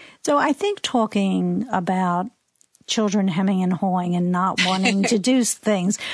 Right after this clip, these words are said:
Speaker 1: brings us into the discussion, uh, about the use of reward systems.
Speaker 2: Mm-hmm.
Speaker 1: Um, and there's been a lot in the news about this, especially,
Speaker 2: Mm-hmm.
Speaker 1: um, in terms of participation trophies,
Speaker 2: Mm-hmm.
Speaker 1: um, which has become a very popular thing, and people have a lot of strong opinions about,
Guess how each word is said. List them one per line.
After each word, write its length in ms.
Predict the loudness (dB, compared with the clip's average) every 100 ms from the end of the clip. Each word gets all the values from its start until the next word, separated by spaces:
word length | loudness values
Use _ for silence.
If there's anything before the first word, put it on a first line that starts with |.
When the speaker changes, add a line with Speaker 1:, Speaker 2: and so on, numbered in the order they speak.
| -10 -2
Speaker 1:
brings 300 | 2 2 2
us 200 | 2 2
into 240 | 0 0
the 120 | 0 0
discussion, 800 | -2 -2 0 0 0 0 0
uh, 240 | -2 -2 -2
about 520 | -2 0 2 0 0
the 80 | 0
use 280 | 2 2 0
of 100 | 0
reward 420 | 0 0 0 -2
systems. 640 | -2 -4 -4 -4 -4 -4 -4
Speaker 2:
Mm-hmm. 440 | -2 2 2 2
Speaker 1:
Um, 400 | 0 2 2 0 0
and 140 | 2
there's 160 | 0 0
been 140 | 0
a 100 | 2
lot 360 | 2 2 0 -2
in 180 | 0 2
the 80 |
news 320 | 2 2 0 0
about 300 | -2 -2 -2
this, 220 | -2 -2
especially, 1080 | -4 -2 0 2 2 2 2 2 2 0 0
Speaker 2:
Mm-hmm. 100 | 0
Speaker 1:
um, 360 | 0 0 -2
in 180 | 0 -2
terms 460 | 0 0 0 0 0
of 240 | -2 -2
participation 800 | -4 -2 -2 -2 -2 0 0 -2
trophies, 720 | -2 -4 -4 -4 -6 -4 -4 0
Speaker 2:
Mm-hmm. 440 | 0 2 0 0
Speaker 1:
um, 640 | -2 0 0 0 0 -2 -2
which 180 | -2 -2
has 160 | -4
become 260 | -4 -2 0
a 80 | 0
very 320 | 0 0 0
popular 480 | -2 -4 -2 -4 -2
thing, 240 | 0 0
and 100 | 0
people 280 | -2 0 0
have 180 | 0 0
a 60 |
lot 400 | 0 0 2 2
of 100 | 0
strong 300 | -2 0 -2
opinions 500 | -2 -2 -2 -2 -2
about, 400 | -4 -4 -4 -6